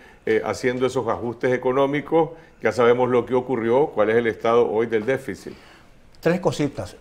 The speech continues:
Speaker 2: Primeramente, en esta crisis se han desafiliado el dieciocho por ciento de los cotizantes, que significan ciento ochenta y dos mil trabajadores, y se han desafiliado el veintiséis por ciento de los empleadores, que al treinta y uno de diciembre habían treinta y cuatro mil,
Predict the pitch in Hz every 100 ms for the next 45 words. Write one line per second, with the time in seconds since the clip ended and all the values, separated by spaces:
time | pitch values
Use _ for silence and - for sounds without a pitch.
0 | - 131 131 185 165 160 160 160 160 156
1 | 127 123 143 147 - 135 135 135 135 123
2 | 127 135 - 113 120 120 123 143 127 110
3 | 107 98 147 139 139 - 104 - 131 135
4 | 120 117 113 104 - 127 127 147 135 117
5 | 110 104 95 131 135 123 - 127 123 127
6 | - 113 110 98 101 104 117 123 120 131
7 | 123 113 113 117 _ - - - - -
8 | 110 - 131 143 151 135 127 123 127 123
9 | 123 120 - 104 - 143 139 135 107 -
10 | 127 123 131 127 120 107 107 110 123 127
11 | - 127 127 120 104 - 113 107 107 123
12 | 131 120 107 123 120 110 113 120 113 135
13 | 131 135 120 127 123 131 123 123